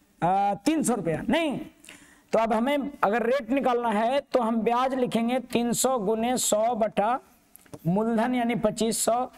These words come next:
और गुने समय, तो कितना समय में तीन सौ था? तो तीन सौ था कितना समय में? दो समय में। लेकिन जब आंसर पता लग रहा है तो उतना करने की आवश्यकता एकदम नहीं है, Direct बनाइए।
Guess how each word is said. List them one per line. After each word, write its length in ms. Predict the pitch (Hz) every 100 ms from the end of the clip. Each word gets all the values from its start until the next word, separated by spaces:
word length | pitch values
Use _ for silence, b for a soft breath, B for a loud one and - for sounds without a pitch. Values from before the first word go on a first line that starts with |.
| B B -
और 160 | 185
गुने 420 | 151 143 240 254 262
समय, 480 | - 214 220 196 165
तो 60 | 185
कितना 320 | - 220 262
समय 260 | 254 254 254
में 180 | 254
तीन 160 | 247 254
सौ 160 | 214 240
था? 180 | 254
तो 140 | 277 226
तीन 220 | - 233
सौ 140 | 226
था 140 | 226 233
कितना 240 | 226 233
समय 220 | 208 220
में? 280 | 254 277 160
दो 140 | 156 170
समय 200 | 151 143
में। 120 | 143 - B B -
लेकिन 260 | 311 311
जब 80 | 294
आंसर 380 | 302 285 254 294
पता 240 | 277 269
लग 160 | 262 254
रहा 120 | 254
है 100 | 262
तो 120 | 247
उतना 220 | 240 247 247
करने 280 | 240 233
की 80 | 220
आवश्यकता 420 | 226 180 165 240 370 _ _
एकदम 220 | 185 180 226
नहीं 240 | 226 208
है, 400 | 226 254 151 151
Direct 360 | 190 214 202 147
बनाइए। 360 | 170 185 214